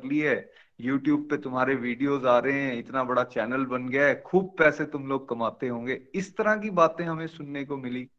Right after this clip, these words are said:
हर्ट भी होता था, लेकिन साथ में ये भी समझ में आया कि समाज तो भाई तमोगुण और रजोगुण प्रधान है, इसलिए हर कोई पैसे कमाने के बारे में सोचता है, तो दूसरा अगर कोई सेवा का प्रयास भी करेगा,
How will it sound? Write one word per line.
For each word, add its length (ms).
हर्ट 220
भी 140
होता 300
था, 160
लेकिन 360
साथ 360
में 120
ये 120
भी 120
समझ 320
में 80
आया 160
कि 160
समाज 580
तो 100
भाई 160
तमोगुण 600
और 140
रजोगुण 580
प्रधान 460
है, 240
इसलिए 1120
हर 140
कोई 200
पैसे 440
कमाने 420
के 100
बारे 280
में 120
सोचता 440
है, 60
तो 140
दूसरा 540
अगर 200
कोई 320
सेवा 360
का 160
प्रयास 500
भी 80
करेगा, 600